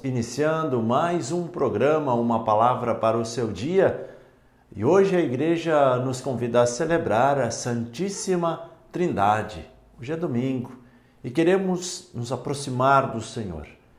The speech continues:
Queremos aprender com Ele. Queremos nos fortalecer através desta oração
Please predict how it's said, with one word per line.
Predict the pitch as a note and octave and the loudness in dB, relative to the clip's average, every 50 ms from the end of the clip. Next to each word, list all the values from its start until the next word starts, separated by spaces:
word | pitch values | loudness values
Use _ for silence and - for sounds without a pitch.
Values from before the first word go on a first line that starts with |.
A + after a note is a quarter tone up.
| _ _ _ _ _ | _ _ _ _ _
Queremos | - A#2+ C3 C3 C3+ B2 A#2 | -4 -2 0 0 0 0 0
aprender | B2+ - - - B2 A#2+ A#2 A#2+ A#2+ A#2+ | 0 0 0 0 0 0 2 0 0 0
com | A#2+ A#2+ A#2 A2+ | 0 -2 0 2
Ele. | B2 C#3+ D3 C#3 A#2+ G2 - - - - _ _ _ _ _ _ _ _ _ _ _ _ | 2 0 0 -2 -4 -8 -12 -16 -20 -20 _ _ _ _ _ _ _ _ _ _ _ _
Queremos | - C#3+ C#3+ E3 E3+ F3 F3 F3 E3 D#3+ D3 - - - - - - | -2 2 4 4 4 4 4 2 2 0 0 -4 -6 -8 -10 -8 -6
nos | B2+ C#3 C#3 C#3+ - | -4 -4 -4 -4 -8
fortalecer | - - - F3 F#3+ F#3+ F#3 - - E3 D3+ D3 C#3+ D3+ C#3+ - - - F3+ F3 D#3 B2+ | -12 -4 0 2 2 2 0 0 0 2 2 2 2 -2 -2 -4 -4 0 2 4 4 4
através | A2 G#2+ - A2 A#2+ A#2 A#2 B2 C3 C#3 C#3 C3 C3+ | 2 0 0 -2 -2 -2 0 0 0 2 0 0 0
desta | C3 B2+ C3 C3 C3 C3+ - C3+ B2+ | 0 0 0 0 0 -2 -2 0 0
oração | B2 B2+ C3+ C#3+ C#3+ C#3 C#3+ - D3 C#3 C#3+ E3 F3+ F3+ | 2 2 0 0 0 -2 -4 -4 -2 -2 -2 -2 -4 -6